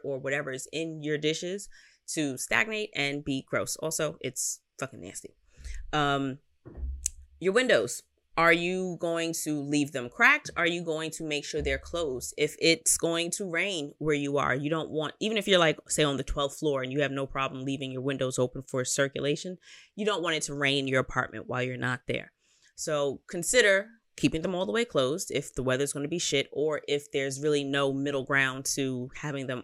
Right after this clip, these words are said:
open a little and not allowing for any rain to come in should that be an issue. Also consider whether or not you are someplace where someone could get into your stuff. Uh,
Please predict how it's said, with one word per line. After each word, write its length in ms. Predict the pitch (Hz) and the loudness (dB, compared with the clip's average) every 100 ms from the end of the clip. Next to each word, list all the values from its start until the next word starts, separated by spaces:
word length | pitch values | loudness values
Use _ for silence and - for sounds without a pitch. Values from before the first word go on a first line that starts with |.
| _ | _
open 240 | 147 139 131 | 0 2 0
a 80 | |
little 360 | 123 185 220 240 - - _ - | 4 4 4 -4 -12 -20 _ -4
and 160 | 143 | 0
not 160 | 139 139 | 2 2
allowing 380 | 131 127 123 131 | 2 2 0 0
for 120 | 139 | 0
any 220 | 113 127 | 0 -2
rain 300 | 120 127 123 | -4 -4 -4
to 80 | 120 | -8
come 240 | - 123 | -8 -6
in 100 | 120 | -6
should 300 | 117 - 135 | -6 -4 -2
that 200 | - 120 | -2 -2
be 140 | - 120 | -2 -4
an 140 | 113 | -4
issue. 360 | - 117 117 117 - - - | -6 -6 -6 -8 -12 -20 -4
Also 220 | 196 180 | -2 0
consider 340 | 165 147 147 139 | -2 2 4 4
whether 280 | 135 135 131 | 4 4 2
or 40 | |
not 260 | 127 123 - | 2 0 0
you 220 | 131 131 - | 0 0 0
are 220 | 123 123 | 0 0
someplace 460 | - 123 123 120 | -4 -8 -8 -8
where 80 | 123 | -6
someone 240 | 123 120 - | -6 -8 -6
could 180 | 123 | -4
get 140 | 117 104 | -2 -4
into 220 | 110 101 | -4 -6
your 100 | - | -6
stuff. 320 | - - - - _ - - | -8 -8 -12 -18 _ -20 -8
Uh, 200 | - 120 | -2 -2